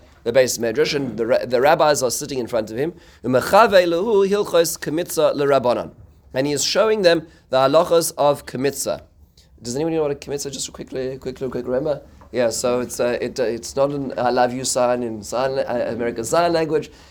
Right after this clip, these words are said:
It's when you, it's when you, they would take the, the flour or part of a meal offering. They would gather a fistful of the feel, uh, the offering, and they'd wipe off the edges with their thumb and their pinky.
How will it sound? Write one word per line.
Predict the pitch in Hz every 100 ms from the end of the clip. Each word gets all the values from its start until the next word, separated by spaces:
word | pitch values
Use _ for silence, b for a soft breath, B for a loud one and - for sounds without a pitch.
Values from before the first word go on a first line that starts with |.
| B
It's | 131 131
when | 143 143
you, | 139
it's | 135 127 131
when | 135 131
you, |
they | - 120 127
would | 123 123 - -
take | 180 175 - - b b
the, | 117 135 131 127 - -
the | 120
flour | - - 147 151 160 113
or | 92 110
part | - 147 151
of | 131 -
a | 123
meal | 117 127 170 190
offering. | 123 117 - 120 143 - b b -
They |
would | 120 120
gather | 139 147 147 143
a | - 123
fistful | 123 - 190 190 - - 147
of | 135
the | 127
feel, | 123 151 147 127
uh, | 135 120
the | 127
offering, | 113 113 139 135 B B
and | 117
they'd | 131
wipe | 123 120 147 165 180 -
off | 147
the | 147 131
edges | 160 139 131
with |
their | 120 120
thumb | - 143 139
and | 135 131 123
their | 113
pinky. | - 120 117 160 180